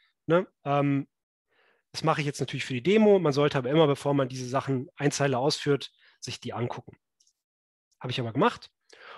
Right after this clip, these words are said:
und es für gut befunden. Und das führe ich jetzt in der gleichen Art und Weise aus.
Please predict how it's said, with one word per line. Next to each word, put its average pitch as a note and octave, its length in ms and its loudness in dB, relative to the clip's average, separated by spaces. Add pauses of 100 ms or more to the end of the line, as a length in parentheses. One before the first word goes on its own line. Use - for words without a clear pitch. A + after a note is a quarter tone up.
(140)
und C#3 260 2
es C3+ 100 -4
für - 120 -8
gut A3 160 0
befunden. A#3 440 2 (520)
Und D3+ 540 4 (1160)
das D3+ 100 -6
führe G#3 140 4
ich - 80 2
jetzt - 300 -2
in D#3+ 60 0
der D#3 80 4
gleichen F3 340 2
Art D#3+ 220 2
und D#3 80 -2
Weise C3+ 280 -2
aus. A#3 440 -4